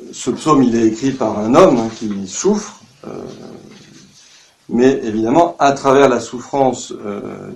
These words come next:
du roi David, ou de l'auteur des psaumes, si ce psaume-là n'est pas directement du roi David, eh bien, euh, il y a une prophétie, évidemment, il y a une préfiguration, euh, de la passion du Christ, et on retrouve évidemment,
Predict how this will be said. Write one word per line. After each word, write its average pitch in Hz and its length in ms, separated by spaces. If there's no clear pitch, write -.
du 110 100
roi 107 240
David, 117 460
ou 117 120
de 107 80
l'auteur 110 340
des 107 100
psaumes, 143 420
si - 200
ce - 160
psaume-là 110 420
n'est 104 120
pas 110 120
directement 110 560
du 110 120
roi 104 200
David, 104 340
eh 117 80
bien, 143 440
euh, 110 840
il 117 60
y 120 60
a 135 80
une 120 140
prophétie, 131 600
évidemment, 135 280
il 135 80
y 120 40
a - 20
une 110 140
préfiguration, 131 1000
euh, 104 180
de 110 140
la 127 140
passion 120 360
du 107 100
Christ, - 300
et 110 40
on 104 160
retrouve 120 460
évidemment, 107 400